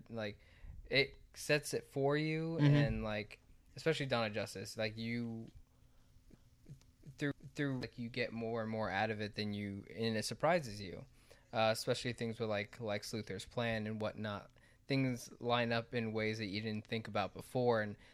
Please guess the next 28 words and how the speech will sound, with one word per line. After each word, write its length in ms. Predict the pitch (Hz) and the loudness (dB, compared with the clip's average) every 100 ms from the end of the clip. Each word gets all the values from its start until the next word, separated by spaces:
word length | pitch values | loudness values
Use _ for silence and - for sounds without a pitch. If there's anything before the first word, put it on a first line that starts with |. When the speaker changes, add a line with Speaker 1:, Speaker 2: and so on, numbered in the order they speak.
| - | -4
Speaker 1:
I 80 | 120 | -2
think 360 | - 156 147 135 | 0 0 0 4
that's 340 | 127 117 - | 4 4 -2
one 200 | 135 127 | 0 2
of 80 | 117 | 2
the 60 | 110 | 0
better 420 | 117 120 120 113 | -2 0 2 2
beauties 520 | 110 107 123 143 151 | 0 -4 -2 0 -2
of 100 | 165 | -2
the 80 | 170 | -4
film, 380 | - 170 175 170 | -2 0 0 0
but 160 | 113 - | -4 -2
for 140 | - 117 | -2 2
some 220 | 131 123 | 2 2
people 320 | 131 120 113 | 2 0 0
it's 120 | 107 117 | 0 2
more 180 | 110 | 2
of 120 | 104 95 | 0 -2
a 60 | 110 - | -10 -6
downfall 840 | - 95 107 113 - 131 127 139 139 - - - | 0 0 0 -4 -2 0 0 0 -4 -14 -20 -14
because 320 | 127 120 123 113 | -6 0 0 2
they're 140 | 120 | 2
not 220 | 117 110 - - | 4 0 -4 -16
handed 540 | - 135 127 117 110 85 | -8 0 2 2 0 2
exposition 800 | 110 - 113 110 - 95 95 - - - | 0 0 -4 -2 -2 -4 -6 -12 -16 -4
left 240 | 107 - | -4 -2
and 120 | 104 95 | -4 -2
right. 220 | 85 | -4